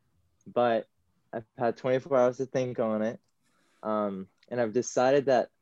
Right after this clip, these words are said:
I'm glad we lost to the Bucks because Giannis gets his first, you know, win. Uh, the Bucks are all, they all seem like pretty good guys. Jrue Holiday, Chris Middleton, um,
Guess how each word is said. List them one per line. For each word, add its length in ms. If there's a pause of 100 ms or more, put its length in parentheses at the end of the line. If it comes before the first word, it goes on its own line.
(140)
I'm 180
glad 360
we 80
lost 260
to 80
the 80
Bucks 560 (380)
because 680 (340)
Giannis 320
gets 200
his 160
first, 320 (420)
you 160
know, 140
win. 480 (880)
Uh, 220
the 100
Bucks 340
are 100
all, 140
they 140
all 160
seem 200
like 200
pretty 180
good 240
guys. 420 (240)
Jrue 160
Holiday, 440
Chris 260
Middleton, 480 (520)
um, 380